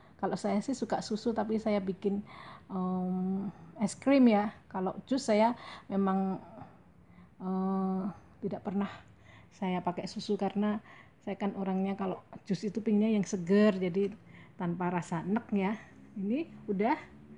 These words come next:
mangga tanpa gula, tanpa susu,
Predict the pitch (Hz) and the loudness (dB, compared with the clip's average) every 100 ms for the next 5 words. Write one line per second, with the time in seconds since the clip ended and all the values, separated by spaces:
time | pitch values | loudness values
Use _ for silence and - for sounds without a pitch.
0 | - - - - - - 214 208 208 233 | -20 -20 -20 -20 -14 -2 2 6 10 10
1 | 247 214 196 196 185 180 180 180 180 175 | 8 6 4 4 0 -2 0 2 0 0
2 | 180 175 - 180 - 208 233 302 403 | -2 -4 -4 -6 -2 2 4 4 2